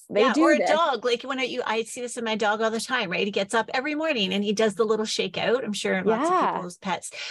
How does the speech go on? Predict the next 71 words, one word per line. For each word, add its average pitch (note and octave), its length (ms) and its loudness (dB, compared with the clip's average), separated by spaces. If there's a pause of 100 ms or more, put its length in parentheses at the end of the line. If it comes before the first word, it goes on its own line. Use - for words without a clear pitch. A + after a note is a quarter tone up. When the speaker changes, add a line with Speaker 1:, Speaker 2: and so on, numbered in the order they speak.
(140)
Speaker 2:
So, D4 240 2
like, G#3 200 0
Speaker 1:
Yeah. A#3 200 -4
Speaker 2:
in C#4 140 0
the C#4 160 -2
office, A3 220 2
Speaker 1:
Literally. G#3+ 460 2
Speaker 2:
so - 60 -4
we're A#3 160 2
just B3+ 200 -4
shaking A3+ 360 -2
our G#3 80 -4
hands F#3 260 0
Speaker 1:
Yep. A3 100 2
Speaker 2:
right E3+ 200 -6
now. E3+ 260 -2 (300)
Speaker 1:
Chest A#3+ 340 -2
as C#4+ 160 2
well, G3+ 400 0 (140)
Speaker 2:
Yep. - 160 0
Speaker 1:
shoulders B3+ 500 2
as C4+ 180 0
well, C4 520 -2
Speaker 2:
Okay. G3 80 2
Speaker 1:
right? G#3+ 320 0
And A3+ 180 0
then A#3 240 0
if F4+ 320 0
you G4 220 6
can C#4 320 0
get A3+ 180 4
up, G3 180 0
if F#3+ 160 -2
your F#3 160 4
office G#3 380 0
allows E3+ 400 2
you E3+ 80 0
to F3+ 140 0
do D4 120 4
this, B3+ 200 2
you F#3+ 80 4
have E3+ 100 0
the E3 60 -2
space, F3 280 0 (320)
get C4+ 180 4
up E4+ 220 0
and, G3+ 140 2
like, F3+ 160 0
shake - 560 -2
your F#3+ 120 4
legs. F3+ 460 4
If A3+ 160 2
any D4+ 360 2
listeners G#3+ 560 2
are F3+ 120 2
Grey's F#3 380 2
Anatomy D#3+ 440 -2
fans, - 580 -6
do - 80 -2
you F3+ 80 4
watch F#3 140 2
Speaker 2:
Yep. - 40 -20
Speaker 1:
Grey's F3 200 2
Anatomy? E3 400 -2
Have D#3+ 140 -8
Speaker 2:
I E3+ 40 0
Speaker 1:
you E3+ 60 0
ever? D#3+ 80 -2
Speaker 2:
used - 120 -6
Speaker 1:
Okay. E3+ 120 -2
Speaker 2:
to. - 120 -14